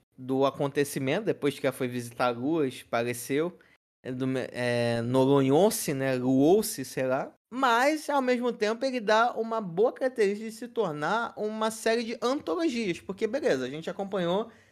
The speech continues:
a história do Dave, do Man, da Rebecca, da Lucy, da Kiwi, do pessoal e tal.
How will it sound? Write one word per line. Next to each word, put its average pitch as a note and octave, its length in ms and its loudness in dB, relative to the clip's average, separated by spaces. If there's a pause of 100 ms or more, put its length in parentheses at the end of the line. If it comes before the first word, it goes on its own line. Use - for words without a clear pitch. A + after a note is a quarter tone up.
(140)
a D3+ 100 0
história E3 280 4
do D#3 100 2
Dave, C#3+ 380 6
do C3 140 -2
Man, B2+ 380 2
da A#2+ 100 -2
Rebecca, B2+ 720 0
da A#2 140 -2
Lucy, B2+ 520 2
da A#2 120 -2
Kiwi, B2+ 540 0
do B2 140 -8
pessoal C#3+ 360 -2
e - 20 -12
tal. B2 280 -6